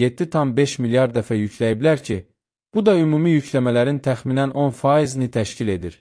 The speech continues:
Son on iki ayda süni intellekt köməkçiləri, məzmun yaradılması, fotoredaktəsi, qidalanma, imtahan hazırlığı, tədris, tərcümə və digər hobbi xidmətləri kimi sahələrdə fəaliyyət göstərən tətbiqlər A I ilə bağlı terminlər əlavə edirlər.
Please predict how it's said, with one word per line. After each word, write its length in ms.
Son 240
on 160
iki 260
ayda 280
süni 340
intellekt 480
köməkçiləri, 580
məzmun 400
yaradılması, 680
fotoredaktəsi, 1000
qidalanma, 560
imtahan 460
hazırlığı, 680
tədris, 480
tərcümə 480
və 160
digər 320
hobbi 260
xidmətləri 560
kimi 240
sahələrdə 720
fəaliyyət 420
göstərən 480
tətbiqlər 640
A 100
I 100
ilə 160
bağlı 400
terminlər 520
əlavə 360
edirlər. 360